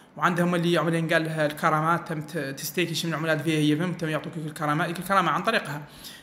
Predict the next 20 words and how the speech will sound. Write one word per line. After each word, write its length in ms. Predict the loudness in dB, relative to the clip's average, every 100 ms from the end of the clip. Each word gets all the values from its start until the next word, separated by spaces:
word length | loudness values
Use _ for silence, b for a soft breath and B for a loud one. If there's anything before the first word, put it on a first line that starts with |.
| -6
يعني 120 | -4
تحصل 280 | -4 0 2
مثلًا 260 | 2 2 2
ثمانمية 460 | 2 2 2 2
والله 160 | 2 2
كرامة 340 | 0 0 2
عادي 320 | 0 0 -2
قد 280 | -2 -2 -4
ت-، 80 | -6
أنت 300 | -4 -6 -6
أي 220 | -4 -4
م-، 120 | -2
عملة 340 | -4 -4 -4 -2
تنطرح 380 | -2 -2 -2 -4 B B B -20 -10
ت-، 60 | -6 -6 -6 -8 -8 -8
ت-، 80 | -6
تشارك 340 | -2 0 0
فيها. 180 | -2 -4 -8 -18 -20 -20 -20 -20 -20 0
كوين 180 | 4
ليست 200 | 4 2